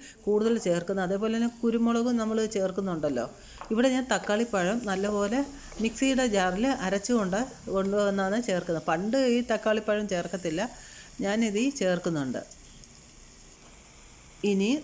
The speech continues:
നല്ല രീതിയിൽ വഴറ്റിയതിന് ശേഷം അതിലേക്ക് നമ്മൾ ബീഫ് എടുത്തിടുക. എന്നിട്ട് എല്ലാം കൂടെ നല്ല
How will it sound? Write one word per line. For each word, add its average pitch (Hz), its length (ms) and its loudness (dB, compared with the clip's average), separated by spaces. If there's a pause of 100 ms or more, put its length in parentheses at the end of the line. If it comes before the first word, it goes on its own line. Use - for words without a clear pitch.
നല്ല 202 220 2 (120)
രീതിയിൽ 208 280 2
വഴറ്റിയതിന് 196 480 0
ശേഷം 175 280 0 (160)
അതിലേക്ക് 185 420 0 (120)
നമ്മൾ 175 220 0 (720)
ബീഫ് 240 360 2 (120)
എടുത്തിടുക. 143 440 0 (4000)
എന്നിട്ട് 208 260 0 (140)
എല്ലാം 196 320 2
കൂടെ 196 160 2 (140)
നല്ല 208 360 2